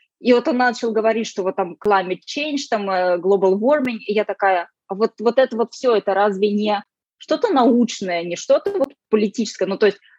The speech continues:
для меня это было, что вот это вот весь global warming – это то, чем должны заниматься учёные, политики. Причём здесь вы, пивоварня, какое вы вообще отношение имеете? И мне стало интересно, каким образом вообще бизнесы могут, ну, или вообще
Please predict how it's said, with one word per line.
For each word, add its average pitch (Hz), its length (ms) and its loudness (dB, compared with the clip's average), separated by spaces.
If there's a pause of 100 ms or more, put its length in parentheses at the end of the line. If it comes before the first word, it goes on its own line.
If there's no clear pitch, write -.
(280)
для 208 160 2
меня 254 180 0
это 415 140 2
было, 208 240 4
что 202 180 -4
вот 208 140 2
это 196 120 -2
вот 196 140 -2
весь 220 180 -2
global 208 360 4
warming – 311 440 0
это 196 180 -2
то, - 200 -2
чем 254 200 -4
должны 254 260 4
заниматься 208 440 -2
учёные, 277 440 0
политики. 202 720 -2
Причём 269 320 -2
здесь 233 200 0
вы, 214 140 2
пивоварня, 185 640 0
какое - 280 0
вы 240 60 -4
вообще 214 260 -2
отношение 208 560 -6
имеете? - 360 -10 (960)
И 202 40 2
мне 294 140 6
стало 254 220 2
интересно, 233 500 0
каким 240 260 2
образом 233 300 0
вообще 190 220 0
бизнесы 320 600 -2
могут, 220 580 2
ну, 226 140 4
или 185 100 4
вообще 196 380 -2